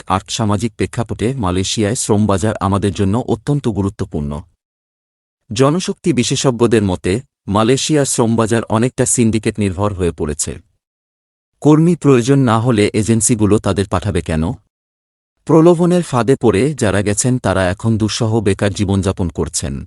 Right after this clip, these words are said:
আর দূতাবাসই বা কী করে যাচাই বাছাই না করে সত্যায়িত করে লাখো কর্মীকে কষ্টকর পরিস্থিতিতে ঠেলে দিয়েছে?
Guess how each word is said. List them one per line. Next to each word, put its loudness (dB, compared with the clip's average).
আর 2
দূতাবাসই 0
বা 2
কী -4
করে 2
যাচাই 0
বাছাই -2
না -2
করে 0
সত্যায়িত -2
করে 0
লাখো -2
কর্মীকে -2
কষ্টকর -4
পরিস্থিতিতে -6
ঠেলে -4
দিয়েছে? -6